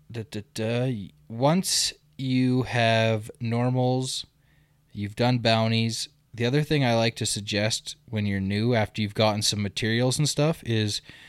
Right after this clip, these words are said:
when you're over at Kadala, you can gamble slots that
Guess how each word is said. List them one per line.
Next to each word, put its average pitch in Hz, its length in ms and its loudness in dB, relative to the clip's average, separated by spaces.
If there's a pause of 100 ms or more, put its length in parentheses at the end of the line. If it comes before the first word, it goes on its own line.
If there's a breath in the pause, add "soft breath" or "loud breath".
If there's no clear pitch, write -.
(440 loud breath)
when 113 180 2
you're 107 380 2
over 151 260 2
at 113 120 0
Kadala, 110 800 2 (420)
you 110 140 -6
can 110 180 -2
gamble 113 680 2 (840 loud breath)
slots - 760 2 (240)
that 107 240 -4